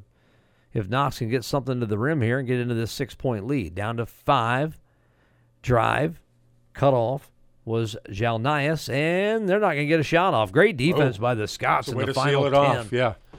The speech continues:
Speaker 2: It's a way to seal it off.
Speaker 1: Forty-one to thirty-five. That's your score at the half here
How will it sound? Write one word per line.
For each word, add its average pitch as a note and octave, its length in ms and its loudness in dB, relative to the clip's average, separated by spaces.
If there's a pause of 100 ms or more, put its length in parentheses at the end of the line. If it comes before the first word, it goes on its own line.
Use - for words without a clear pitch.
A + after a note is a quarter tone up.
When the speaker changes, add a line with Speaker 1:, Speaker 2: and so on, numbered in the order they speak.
(160)
Speaker 2:
It's - 100 -18
a A2 40 -8
way A#2+ 180 -2
to C3 60 -2
seal C3+ 360 -2
it B2 80 -4
off. A#2+ 400 -4 (220)
Speaker 1:
Forty-one F#3+ 920 4
to D#3 160 6
thirty-five. F3+ 840 2
That's C#3 240 0
your C#3+ 80 0
score E3+ 460 4
at E3+ 260 -2
the C#3+ 120 2
half C#3 480 2
here C3 360 -2